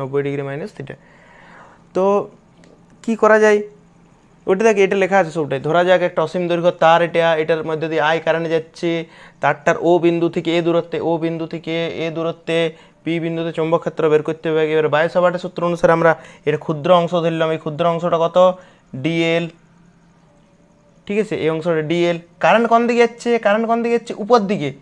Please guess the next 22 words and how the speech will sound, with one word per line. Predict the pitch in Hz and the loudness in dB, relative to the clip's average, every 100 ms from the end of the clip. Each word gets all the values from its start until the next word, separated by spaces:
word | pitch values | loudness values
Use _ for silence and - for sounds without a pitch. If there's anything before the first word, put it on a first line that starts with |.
| _ _ - | _ _ -8
তাহলে | 160 156 | -6 -2
ডিএল | 185 220 226 | 2 2 2
এর | 165 156 | -2 -4
দি-, | 196 160 | -6 -4
ডিএল | 202 226 226 | 0 0 0
এর | 220 | 0
কোন | 233 233 | 0 0
দিকে | 233 | -2
হবে? | 226 196 | -2 -4
ডিএল | 196 214 | -4 -2
এর | 202 226 | -2 -4
দিক | 226 - 156 | -8 -10 -10
এদিকে। | 151 151 156 _ _ _ _ _ _ _ - - - - - - | -8 -10 -12 _ _ _ _ _ _ _ -20 -20 -20 -20 -10 0
তো | 233 240 226 - - 147 143 | 2 4 0 -8 -20 -16 -6
ডিএল | 170 240 247 | 2 2 2
ক্ষুদ্র | 196 170 220 233 | -4 0 2 2
অংশের | 226 214 | 0 -2
জন্য | 247 247 190 | -2 -2 -2
চৌম্বক | 185 226 226 | 2 0 0
ক্ষেত্র | 208 170 147 175 | -4 -2 -6 -8
সূত্রটা | 202 269 294 277 | -6 0 0 0
কি? | 175 | -6